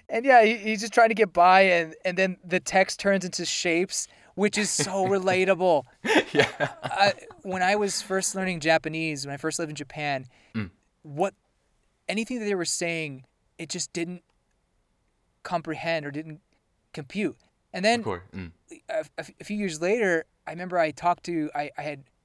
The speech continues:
Speaker 1: met someone again after, like, two years. Uh, they were Japanese, and I,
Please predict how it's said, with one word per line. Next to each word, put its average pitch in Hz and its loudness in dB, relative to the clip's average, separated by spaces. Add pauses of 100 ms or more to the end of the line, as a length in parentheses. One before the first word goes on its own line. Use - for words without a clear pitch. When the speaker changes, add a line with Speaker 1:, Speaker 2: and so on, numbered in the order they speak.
(120)
Speaker 1:
met 185 0
someone 190 -2
again 151 -2
after, 143 -8
like, 127 -8
two 165 -8
years. 147 -4 (840)
Uh, 170 -10
they 147 -8
were 139 -6
Japanese, 156 0
and 156 -6
I, 156 -4